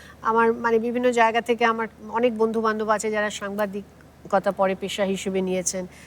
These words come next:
তারা বলেন, "আমরা দেখি যে চাষির ঘরে তোর কবিতা বাজে।" এমনকি আমাদের রেড লাইট জোনেও সুনীলদার ওই না পাঠানো চিঠি, ও-, ওই সব জায়গা, আমি সেই মেয়ে, এই ধরনের সিডি বাজছে।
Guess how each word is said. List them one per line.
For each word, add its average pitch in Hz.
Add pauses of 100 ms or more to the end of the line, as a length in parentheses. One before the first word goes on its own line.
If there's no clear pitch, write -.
(160)
তারা 220
বলেন, 226
"আমরা 214
দেখি 208
যে 214
চাষির 226
ঘরে 208
তোর 190
কবিতা 180
বাজে।" 160 (380)
এমনকি 226 (120)
আমাদের 214
রেড 226
লাইট 254
জোনেও 226
সুনীলদার 220 (280)
ওই 214
না 202
পাঠানো 202
চিঠি, 190 (1160)
ও-, 233
ওই 247
সব 247
জায়গা, 226
আমি 226
সেই 220
মেয়ে, 202 (280)
এই 233
ধরনের 214 (960)
সিডি 196
বাজছে। 180